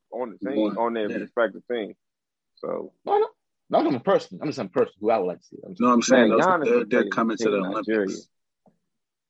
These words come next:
Speaker 3: Oh, they are
Speaker 1: That would
Speaker 3: going?
Speaker 1: be cool.
Speaker 2: Yeah,
Speaker 1: Yeah,
Speaker 2: so,
Speaker 1: yeah, they,
Speaker 2: like,
Speaker 1: yeah, yeah.
Speaker 2: you could say P J
Speaker 3: Oh,
Speaker 2: Tucker.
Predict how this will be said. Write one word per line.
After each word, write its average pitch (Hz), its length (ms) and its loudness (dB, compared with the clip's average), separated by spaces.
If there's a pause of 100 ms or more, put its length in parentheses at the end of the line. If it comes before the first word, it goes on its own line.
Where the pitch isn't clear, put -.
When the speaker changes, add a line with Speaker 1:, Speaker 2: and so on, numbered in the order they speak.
(160)
Speaker 3:
Oh, 165 100 6
they 147 80 6
are 196 120 4
Speaker 1:
That - 80 2
would 113 120 2
Speaker 3:
going? - 120 -10
Speaker 1:
be - 60 -18
cool. 98 320 -2
Speaker 2:
Yeah, 123 240 0
Speaker 1:
Yeah, 202 100 4
Speaker 2:
so, 156 120 4
Speaker 1:
yeah, - 60 2
they, 110 80 0
Speaker 2:
like, 104 240 -2
Speaker 1:
yeah, 160 180 -6 (300)
yeah. - 60 -14 (160)
Speaker 2:
you 104 200 -6
could 101 160 -8
say 107 220 0
P 104 220 -6
J 95 100 -6
Speaker 3:
Oh, 98 120 -4
Speaker 2:
Tucker. 92 400 -6